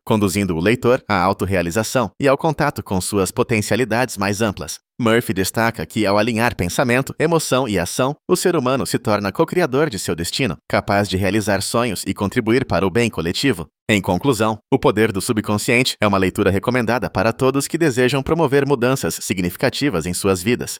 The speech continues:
independentemente da idade, classe social ou experiência anterior, com temas de desenvolvimento pessoal. O livro é especialmente valioso para quem busca autoconhecimento,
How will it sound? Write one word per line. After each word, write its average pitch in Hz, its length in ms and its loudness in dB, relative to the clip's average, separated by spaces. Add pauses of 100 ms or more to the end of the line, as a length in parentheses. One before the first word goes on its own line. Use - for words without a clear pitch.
independentemente 101 880 2
da 110 120 2
idade, 123 440 0
classe 92 300 0
social 120 540 0
ou 92 80 2
experiência 98 600 0
anterior, 101 540 2
com 104 160 0
temas 98 380 0
de 98 100 0
desenvolvimento 95 720 0
pessoal. 90 480 -2 (180)
O 131 60 6
livro 104 340 4
é 101 100 2
especialmente 110 680 0
valioso 123 440 2
para 85 240 -2
quem 101 180 -2
busca 95 340 0
autoconhecimento, 120 800 0